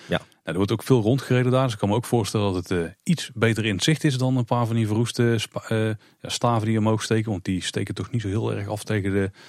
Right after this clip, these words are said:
Speaker 2: tegen de donkere grond die eromheen ligt. Maar zo'n gele emmer doet dat best goed.
Speaker 1: Ja.
Speaker 2: Dus dan rijm ik ook niet zomaar plat. Eh, dat, dat was eigenlijk, dat waren eigenlijk wel de redenen die ik, eh, had.
Speaker 1: Ja, Paul, tien met een griffel voor jouw, eh, V C A-examen.
Speaker 2: Oh ja? Oké.
Speaker 1: Ja,
Speaker 2: Top twee.
Speaker 1: ja, het is vooral een veiligheidsdingetje.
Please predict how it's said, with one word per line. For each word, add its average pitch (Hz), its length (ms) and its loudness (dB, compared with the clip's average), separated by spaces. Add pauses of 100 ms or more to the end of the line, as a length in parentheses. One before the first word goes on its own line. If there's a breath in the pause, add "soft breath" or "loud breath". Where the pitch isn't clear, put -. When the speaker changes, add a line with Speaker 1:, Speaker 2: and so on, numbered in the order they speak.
(260 loud breath)
Speaker 2:
tegen 95 200 -4
de 95 80 -2
donkere 98 340 0
grond 107 160 0
die 107 100 2
eromheen 101 300 4
ligt. 110 200 -2
Maar 82 180 0
zo'n 90 240 -4
gele 90 280 0
emmer 104 220 0
doet 101 120 0
dat 92 80 -2
best 113 160 2
goed. - 240 -2 (180)
Speaker 1:
Ja. 175 120 -2
Speaker 2:
Dus 104 80 -10
dan 95 140 -2
rijm 92 160 0
ik 95 60 0
ook 92 80 -4
niet 95 100 0
zomaar 85 180 0
plat. - 280 0 (500 soft breath)
Eh, - 0 -
dat, 82 140 -2
dat 78 100 -2
was 78 100 -6
eigenlijk, 80 340 -4
dat 85 100 -4
waren 82 160 0
eigenlijk 78 240 -4
wel 82 80 0
de 80 60 -2
redenen 76 220 -4
die 76 180 -10
ik, - 60 -18
eh, - 160 -10
had. - 260 -14 (200)
Speaker 1:
Ja, 156 140 2
Paul, 90 240 2
tien 131 200 -2
met 95 100 2
een 87 80 0
griffel 190 320 4
voor 160 120 2
jouw, 120 220 2
eh, 107 60 4
V 98 260 4
C - 40 6
A-examen. 95 520 2
Speaker 2:
Oh 80 120 -4
ja? - 60 -20
Oké. - 100 0
Speaker 1:
Ja, 165 60 4
Speaker 2:
Top - 80 -6
twee. 139 120 6
Speaker 1:
ja, 135 60 6
het - 20 4
is 123 80 2
vooral 165 260 4
een 139 60 6
veiligheidsdingetje. 147 800 2